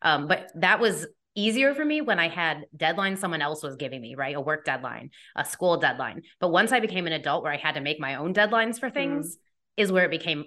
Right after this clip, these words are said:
Speaker 1: nearly impossible for me. I, I could never, ever set a deadline and stick to it. Like, I would always either just fall off track or I would just get distracted and not even finish. Um,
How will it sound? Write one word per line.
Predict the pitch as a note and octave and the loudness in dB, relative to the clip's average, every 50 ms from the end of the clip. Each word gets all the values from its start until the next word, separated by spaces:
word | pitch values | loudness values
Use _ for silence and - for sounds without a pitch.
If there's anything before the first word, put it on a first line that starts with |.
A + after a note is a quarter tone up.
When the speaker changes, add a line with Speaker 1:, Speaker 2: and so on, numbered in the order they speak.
| _ - | _ -6
Speaker 1:
nearly | - D#3 F3 F#3+ G3+ G3 F#3 F3 | -2 0 2 4 4 4 4 2
impossible | D#3 D3 - - C3+ - - - - - - | 0 -2 -4 -6 -8 -8 -8 -14 -12 -12 -8
for | - E3 C3 - | -6 -6 -8 -8
me. | D3 C#3 - - | -8 -12 -6 0
I, | D#3+ D3+ C#3 D3 D3 - - | 0 0 0 0 -4 -4 -4
I | D#3+ D#3+ | -4 -2
could | - F3 D#3 | -2 -2 -4
never, | D3 D#3+ D#3+ D#3 D#3+ G3 G#3+ G#3+ A3+ A3 A3 - | -2 0 0 2 2 4 4 4 2 2 0 -2
ever | E3 D#3 D3 D#3 E3 | -2 0 0 -2 -4
set | D#3+ - - - D#3+ D#3+ D#3+ F3+ | -4 -8 -6 -2 0 2 2 2
a | |
deadline | D3+ D#3 D3+ D#3 E3 D#3+ D#3 D3 | 2 2 2 2 2 0 -2 -4
and | C#3+ C#3 | -8 -10
stick | - - C#3+ - - | -8 -8 -10 -8 -6
to | - A3 | -4 -2
it. | A3+ A#3+ A#3 A#3 - - _ _ _ - | -2 -2 -4 -6 -12 -20 _ _ _ -4
Like, | E3 D#3 - | -2 -2 0
I | D3 D3 | 0 0
would | D#3 D#3+ | 2 2
always | - D#3+ D#3 D#3+ D#3+ D#3 D3+ - - | 2 2 2 0 -2 -2 -4 -8 -6
either | D#3+ D3 D3+ C#3+ C#3 | -6 -4 -2 -4 -4
just | - - C#3 - - | -6 -8 -10 -6 -4
fall | - C3 C#3 | -4 -4 -4
off | - - - | -6 -8 -6
track | - A#3+ A3+ G#3+ G#3 G#3+ - - | -2 2 2 2 2 2 -2 -4
or | - D#3 D3 | -2 -2 0
I | C#3+ - C#3+ | 0 -2 -2
would | C#3 C#3 C3+ C3+ | -4 -6 -8 -10
just | C#3+ C3+ C3+ - - - _ _ - | -10 -12 -12 -12 -18 -20 _ _ -12
get | - - | -12 -12
distracted | - - - F3+ D#3+ E3+ - F3 D#3 | -8 -2 2 2 2 2 0 -2 -4
and | D3 C3+ | -4 -4
not | C#3 C3+ C3+ C3+ | -4 -4 -4 -6
even | C3 B2 A#2+ | -8 -10 -8
finish. | - - G#3 F#3+ F#3 F#3 F#3 - - - _ _ _ _ _ - | -2 -2 0 0 0 -2 -4 -6 -12 -14 _ _ _ _ _ -2
Um, | - E3 D3+ C#3+ C#3 | 0 2 2 0 -2